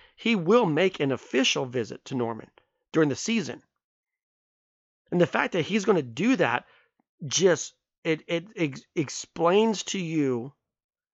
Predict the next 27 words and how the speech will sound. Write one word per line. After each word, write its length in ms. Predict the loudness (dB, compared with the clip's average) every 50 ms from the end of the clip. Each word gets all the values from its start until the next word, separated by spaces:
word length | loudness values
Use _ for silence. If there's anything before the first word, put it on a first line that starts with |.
| _
and 120 | 0 2 2
it 100 | 2 2
shows 520 | 0 -2 2 4 8 8 8 8 6 2
you, 120 | 0 0 0
it 120 | 0 -2
paints 260 | -2 -2 -2 2 2
a 60 | 0
picture 600 | -2 0 0 0 0 2 0 -4 -4 -4 -6 -8 _ _ _ _ _ _ _ _ _ _ _ _ _ _ _ _ _ _ _ -2
of 120 | 0 6
what 200 | 6 6 6 6 2
Alex 380 | 0 2 2 2 0 -2 -6
Grinch 260 | -4 -2 0 0 0 -2
is 100 | -8 -8
doing 520 | 2 4 6 6 6 4 2 0 -2 -4 _ _ _ _ _ _ _ _ _ _ _ 0
and 160 | 2 2 4
exactly 840 | 2 0 -2 -2 -2 2 2 2 2 2 -2 0 -2 -2 -2 -4 -8 _
how 380 | -4 2 4 4 6 6 4
close 920 | 2 _ -10 -12 -8 0 2 2 2 2 -4 -6 -12 -16 -14 -14 -16 -16 -18 _ _ _ _ _ _ _ _ _ _ _ _ _ _ _ _ _ _ _ _ _ -14
defensive 640 | -6 -2 0 0 0 4 4 2 2 2 0 -2 -2
recruiting 480 | -2 -4 -2 0 2 2 2 4 2 2
is 440 | 2 2 2 -2 -6 -14 -18 -20 -20 _ _ _ _ _ _ _ _ _ _ _ _ _ _ _ _ _ _ _ _ _ _ _ _ _ _ _
to 100 | -8 -8
start 340 | -4 2 4 4 4 4 2
getting 280 | 2 2 4 4 4 4
the 60 | 2
momentum 560 | 4 4 4 4 4 4 4 2 -2 -4 -2 0
that, 200 | 0 0 0 -2